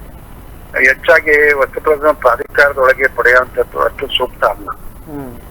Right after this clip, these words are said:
Speaker 1: ಆ, ಹಾಗಾಗಿ ಅಲ್ಲಿಯ ಆಡಳಿತ ವರ್ಗ ಅಥವಾ ಅಧ್ಯಕ್ಷರು
Speaker 2: ಹ್ಮ್.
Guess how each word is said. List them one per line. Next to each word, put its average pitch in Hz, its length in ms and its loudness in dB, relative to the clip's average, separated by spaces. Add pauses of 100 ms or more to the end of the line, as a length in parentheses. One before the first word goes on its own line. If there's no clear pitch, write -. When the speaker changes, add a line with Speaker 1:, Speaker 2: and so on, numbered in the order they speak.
(1600)
Speaker 1:
ಆ, 127 280 2
ಹಾಗಾಗಿ 135 720 2 (600)
ಅಲ್ಲಿಯ 151 360 2 (520)
ಆಡಳಿತ 139 440 2
ವರ್ಗ 131 320 0
ಅಥವಾ 135 400 4
ಅಧ್ಯಕ್ಷರು - 500 0 (400)
Speaker 2:
ಹ್ಮ್. 143 280 -10